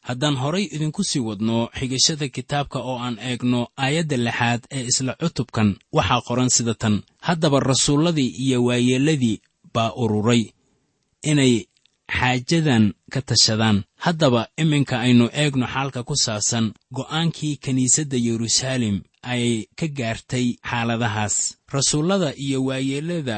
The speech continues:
way isku wada yimaadeen, markaasay ka doodeen xaajadan ku saabsan sharciga iyo nimcada. Taas oo ay ka doodayaan ayaa keentay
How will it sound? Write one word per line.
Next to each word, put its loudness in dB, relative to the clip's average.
way -2
isku -6
wada 0
yimaadeen, 2
markaasay -2
ka -6
doodeen -2
xaajadan -2
ku -2
saabsan 4
sharciga 0
iyo 2
nimcada. 4
Taas 4
oo -2
ay 2
ka 2
doodayaan 4
ayaa 0
keentay 0